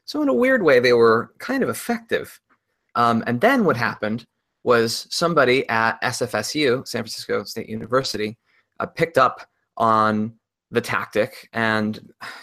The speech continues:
there was some dispute with, uh, there, I think they were gonna close down the ethnic studies department. Maybe my facts are all wrong. Um, but the point is, they employed a similar tactic,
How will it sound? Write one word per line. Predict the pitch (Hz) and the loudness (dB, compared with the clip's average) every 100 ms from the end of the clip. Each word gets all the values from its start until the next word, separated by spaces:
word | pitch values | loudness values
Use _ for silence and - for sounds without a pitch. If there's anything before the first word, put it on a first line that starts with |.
| 131 | -4
there | 170 | 0
was | 170 | 0
some | 185 190 | 0 -2
dispute | 147 - - 131 123 - _ _ _ - | -2 -6 -8 -6 -6 -8 _ _ _ -2
with, | 117 - | -2 0
uh, | - 110 104 107 110 _ _ _ _ _ _ _ - - - | -2 2 2 0 -4 _ _ _ _ _ _ _ -18 -18 -2
there, | 139 139 127 | 2 4 2
I | |
think | - 160 | -2 0
they | 165 | 2
were | 156 | 2
gonna | 151 | -2
close | - 147 143 | -2 -2 0
down | 143 | -2
the | 135 135 131 131 | -2 -4 -4 -6
ethnic | - 127 120 | -8 -8 -6
studies | 185 180 | -2 -2
department. | 165 - 175 165 147 151 143 117 - - | -4 -4 0 0 -2 -4 -4 -10 -18 -12
Maybe | 120 113 | -6 -6
my | 107 110 | -6 -4
facts | - - | -4 0
are | 151 | 4
all | 139 | 6
wrong. | 127 123 120 117 _ _ _ - | 6 4 0 -6 _ _ _ -2
Um, | 120 117 | 2 4
but | 117 | 2
the | 123 | -2
point | - 160 156 | 0 2 4
is, | 139 120 107 | 2 0 0
they | 127 | 0
employed | 123 - 190 175 - | 0 0 2 2 2
a | |
similar | 117 202 156 131 | -2 0 2 2
tactic, | 160 175 - 107 | 2 0 0 -4